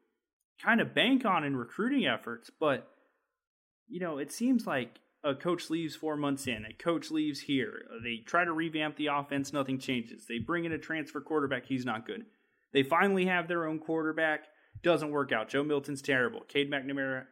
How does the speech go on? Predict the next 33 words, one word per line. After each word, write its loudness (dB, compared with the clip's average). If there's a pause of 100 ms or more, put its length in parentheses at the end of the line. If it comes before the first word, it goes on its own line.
(120)
sucked. 2 (180)
So 2
this -2
J 2
J -2
McCarthy 0
story, 0
that's -10
gonna -4
be -6
huge. -2 (180)
And 2 (560)
the -2
turnover 2
is -2
already 2
not 0
helping 0
that. -6 (460)
And 2
I 2
think -4
it's -6
just -8
gonna -4
be -10
so 0
interesting -6
to -6
follow -4
the -8
rest -4
of -4